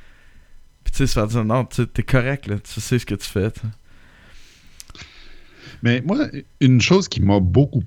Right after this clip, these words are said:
Speaker 2: plu dans l'écriture de cette histoire-là, c'est, euh, c'est que c'est pas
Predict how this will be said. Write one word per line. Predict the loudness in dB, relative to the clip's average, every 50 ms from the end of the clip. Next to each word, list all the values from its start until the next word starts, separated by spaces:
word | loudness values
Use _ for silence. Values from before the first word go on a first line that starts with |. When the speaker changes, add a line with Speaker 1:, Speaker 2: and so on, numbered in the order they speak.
| 0 4
Speaker 2:
plu | 4 6 6 6 6 4
dans | 6 6 6 6
l'écriture | 6 6 6 6 6 6 4 2 0 -2 0 2 4 4 6 6
de | 4
cette | 4 4 2 2 2 0
histoire-là, | -2 -2 2 4 4 6 6 6 4 4 4 4 4 4 2 0
c'est, | -2 0 0 0 2 4 4 4 6 6 6 6 4 2 -2 -6 _ 0
euh, | 2 4 4 4 2 2 -2 -4 -6 -8 -12 _ _ _ _ _ -20 -20 -20 -20 _ _ _ _ _ _ _ _ _ _ _ _ _
c'est | -4 0 2 4 4 6 6 4 4 4
que | 4 2 2
c'est | 4 4 4 6 4 4 4 0 -4 _
pas | 2 4 4 4